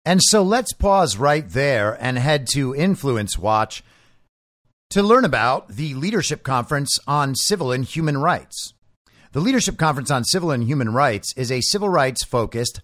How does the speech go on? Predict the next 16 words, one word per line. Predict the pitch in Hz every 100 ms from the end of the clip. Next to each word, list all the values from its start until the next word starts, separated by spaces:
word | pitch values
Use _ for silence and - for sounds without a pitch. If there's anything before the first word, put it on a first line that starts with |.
| _
left-of-center | - 95 139 - 120 - 170 147
organization | 107 104 104 95 107 - 180
in | 143
Washington, | 127 135 - 139
D | 120 135
C. | 117 - 180 69 - - - -
It | -
serves | 170 165 147 131
as | 135 131
an | 135
umbrella | 110 143 165
organization | 113 110 104 92 107 104 131
for | - 143 139
over | 147 123 131 - -
two | - 220
hundred | 160 147 196 107 85